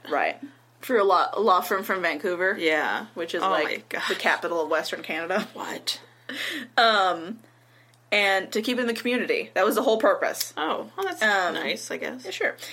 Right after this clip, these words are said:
Speaker 1: And diners at the table now look over a field where Go-Go's great-grandfather grew potatoes,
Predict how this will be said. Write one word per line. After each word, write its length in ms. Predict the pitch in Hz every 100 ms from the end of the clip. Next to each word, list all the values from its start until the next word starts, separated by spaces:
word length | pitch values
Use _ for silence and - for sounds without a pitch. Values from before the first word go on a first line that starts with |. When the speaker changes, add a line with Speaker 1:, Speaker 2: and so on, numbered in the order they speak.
| -
Speaker 1:
And 160 | - 220
diners 460 | 220 220 262 240 233
at 200 | - -
the 60 |
table 500 | 208 - 220 208 202 202
now 340 | 196 196 196
look 260 | 180 190 202
over 320 | - 196 190
a 60 | 185
field 380 | - 196 190 190
where 160 | 180
Go-Go's 580 | 175 175 175 180 180 175
great-grandfather 1040 | - 185 190 - - 185 196 214 165 165 160
grew 200 | 175 180
potatoes, 720 | 214 226 226 151 147 -